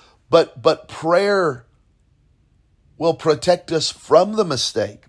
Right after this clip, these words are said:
Prayer will protect us from the temptation. Prayer will protect us from the demonic onslaught. Where there is no prayer, there is sin.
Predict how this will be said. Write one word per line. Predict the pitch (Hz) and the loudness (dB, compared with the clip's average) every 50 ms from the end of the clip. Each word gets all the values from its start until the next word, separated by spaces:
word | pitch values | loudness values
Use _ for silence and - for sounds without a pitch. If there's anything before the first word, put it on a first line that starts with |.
| _ _ | _ _
Prayer | - 180 196 202 | 2 2 4 4
will | 196 185 170 156 | 4 4 2 0
protect | - - 170 151 139 - 170 165 - 151 | 0 -4 -6 -6 0 0 -2 -2 -2 -8
us | 151 - | -10 -10
from | - - 156 175 202 | -2 0 0 0 0
the | 208 196 | -2 -4
temptation. | - - 151 131 123 131 123 120 - 98 92 _ - - - - - _ _ | -2 -2 -4 -4 -4 -6 -6 -6 -8 -14 -16 _ -20 -20 -20 -20 -20 _ _
Prayer | - - 156 165 165 196 208 | -6 2 4 6 6 6 4
will | 180 180 160 | 2 2 -2
protect | - - 156 143 - - 151 151 - - | 0 -2 -4 -2 2 0 0 0 0 -6
us | 135 123 - - | -4 -4 -4 -8
from | - - - 147 160 180 196 202 185 147 110 95 82 80 _ _ _ _ _ _ _ _ _ _ _ _ _ _ _ _ _ _ _ _ - | -10 -4 2 4 6 6 6 6 4 2 -2 -10 -12 -18 _ _ _ _ _ _ _ _ _ _ _ _ _ _ _ _ _ _ _ _ 0
the | 127 147 | 0 0
demonic | 143 123 147 135 135 131 123 117 117 - | 2 2 0 2 2 2 2 0 -4 -4
onslaught. | 107 113 110 101 - - 95 87 104 - - _ _ _ _ _ _ _ _ _ _ _ _ _ _ _ _ _ _ _ _ _ _ _ _ _ _ _ _ _ _ _ _ _ _ _ _ _ _ _ _ _ _ _ _ _ _ _ _ _ _ _ _ _ _ _ _ _ - - _ _ | -4 -4 -4 -8 -10 -10 -10 -12 -12 -14 -20 _ _ _ _ _ _ _ _ _ _ _ _ _ _ _ _ _ _ _ _ _ _ _ _ _ _ _ _ _ _ _ _ _ _ _ _ _ _ _ _ _ _ _ _ _ _ _ _ _ _ _ _ _ _ _ _ _ -20 -20 _ _
Where | - - 135 143 143 | 0 4 6 6 6
there | 135 131 135 131 127 | 6 4 2 2 2
is | - - 165 180 185 175 - | 0 2 2 4 4 2 0
no | 180 180 180 175 180 170 | -2 0 2 2 2 0
prayer, | - - - 151 135 127 117 104 98 95 - - _ | -4 -6 -4 -2 0 0 0 0 -2 -6 -8 -14 _
there | 107 107 120 123 117 - | -4 0 2 2 2 2
is | - 120 113 104 - | -2 -4 -4 -4 -4
sin. | - - - 104 98 92 110 | -6 -6 -6 -8 -10 -10 -14